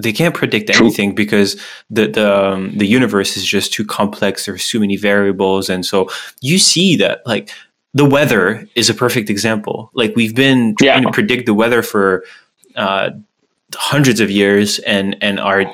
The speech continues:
Speaker 1: the technology behind it is, has reached a point that it is incredible, but we're still incapable of predicting the we-,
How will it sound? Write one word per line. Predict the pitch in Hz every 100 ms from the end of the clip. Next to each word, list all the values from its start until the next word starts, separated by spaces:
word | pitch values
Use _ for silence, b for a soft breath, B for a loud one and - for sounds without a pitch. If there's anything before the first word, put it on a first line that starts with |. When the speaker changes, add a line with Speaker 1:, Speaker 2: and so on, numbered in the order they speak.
| -
Speaker 1:
the | 110
technology | 107 110 - 151 185 127 113
behind | 107 104 113 107 104
it | 95 101
is, | 98 95 92 - B B B _
has | - 104 104 - _ _ _ -
reached | 117 117 135
a | 104
point | 127 120
that | 101
it | 95
is | 104
incredible, | 98 135 139 101
but | 98
we're | 98 98
still | - 120
incapable | 101 120 110 98 87
of | 87 -
predicting | 98 110 104 90
the | 90
we-, | 92